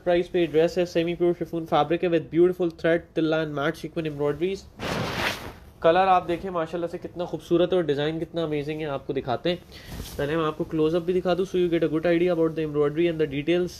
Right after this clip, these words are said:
इस तरीके से सारा इसका look है। ये देखें जी, ये इसका पूरा front, this is the inlay card। इसके साथ आपको मिलेगा इसका ये दामन border, और दामन border के ऊपर आप class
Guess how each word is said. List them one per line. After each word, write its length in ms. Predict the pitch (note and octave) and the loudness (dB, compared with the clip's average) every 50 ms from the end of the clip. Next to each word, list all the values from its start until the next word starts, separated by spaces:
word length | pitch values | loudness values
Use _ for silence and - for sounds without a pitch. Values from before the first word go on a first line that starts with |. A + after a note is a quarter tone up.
| - - - | -16 -14 -10
इस 160 | - D#3+ - - | -10 -10 -6 -4
तरीके 300 | F3 E3+ E3 D#3 D#3+ E3+ | -2 -2 -2 -2 -4 -6
से 140 | E3 F3 E3 | -6 -8 -6
सारा 280 | - D#3+ D3 D3 D3+ | -4 -4 -2 0 -2
इसका 220 | D#3+ D#3+ - D#3+ C#3 | -2 -2 -4 -4 -4
look 220 | C#3 D3+ D3+ - | -4 -4 -4 -6
है। 100 | F#3+ F#3+ - - - - - - - - - - - - - - - - - - - - - - - - - - - - - - - - - - - - - - - - - - - - - - - - C#3+ | -8 -8 -8 -12 -14 -16 -20 -20 -20 -20 -20 -20 -20 -20 -20 -20 -20 -20 -20 -20 -20 -20 -20 -20 -20 -20 -20 -20 -20 -20 -20 -20 -18 -14 -6 -4 -4 -2 -2 -4 -6 -6 -8 -10 -10 -14 -16 -18 -16 -8 -6
ये 100 | D3 C#3+ | -2 -2
देखें 220 | C#3 A2+ A#2+ A2+ | -2 -2 -4 -6
जी, 160 | G#2+ A#2 A2+ G#2+ - - - D3+ | -6 -6 -8 -8 -12 -18 -14 -6
ये 180 | D3 D3+ E3 D#3+ | 0 2 2 2
इसका 220 | D3 - - D#3+ D3 | 0 -2 -6 -6 -4
पूरा 260 | - D3+ D3+ D3+ D3+ D3 | -4 -4 -2 -2 -4 -4
front, 420 | - - D#3 D#3 F3 F3+ F3 D#3+ C#3+ C3 | -6 -6 -4 -4 -4 -6 -8 -14 -6 -4
this 180 | C#3 C#3 - D3+ | -4 -4 -4 -6
is 120 | D3+ C#3+ | -4 -2
the 120 | D3+ C#3+ C#3+ | -2 0 0
inlay 260 | C#3 C#3 D3 E3 F3 E3+ F3+ | -2 -2 -2 -2 -2 0 0
card। 260 | F#3 F3+ F#3 F3+ F3 - - - - - - - - - - - - | 0 0 0 -2 -4 -14 -20 -20 -20 -20 -20 -20 -20 -20 -20 -10 -8
इसके 220 | C#3+ C#3+ - - D#3+ | -8 -6 -4 -4 -4
साथ 280 | D#3+ D#3+ D3 D3+ D#3 D#3+ | 0 0 0 2 2 0
आपको 260 | D3+ D3+ - - D#3 | -2 -2 -4 -4 -4
मिलेगा 300 | D3 D3 D3 D3 D3+ D3+ | 0 0 2 2 2 2
इसका 200 | D3 D3+ - D#3+ | 0 2 0 0
ये 120 | D3+ D3 D3 | 0 0 0
दामन 340 | - B2 B2+ C3+ E3+ F3 F3+ | 0 -2 -2 -2 -2 -2 2
border, 240 | F#3 F#3 F#3 F#3 G3 | 2 2 2 2 0
और 80 | F#3 D3+ | 0 0
दामन 340 | C3+ B2+ B2+ C#3 D#3+ E3 D#3+ | 0 0 0 0 -2 0 2
border 240 | D#3+ D#3 D#3 D#3 D#3 | 4 4 4 2 0
के 120 | D#3+ E3 | -2 -4
ऊपर 220 | D#3+ E3 D#3+ D3+ | -2 -2 0 0
आप 160 | D3+ D3 D3 - - - | 0 0 -2 -8 -10 -4
class 260 | D3+ C#3+ C#3 D3 D#3 | -2 0 0 0 -2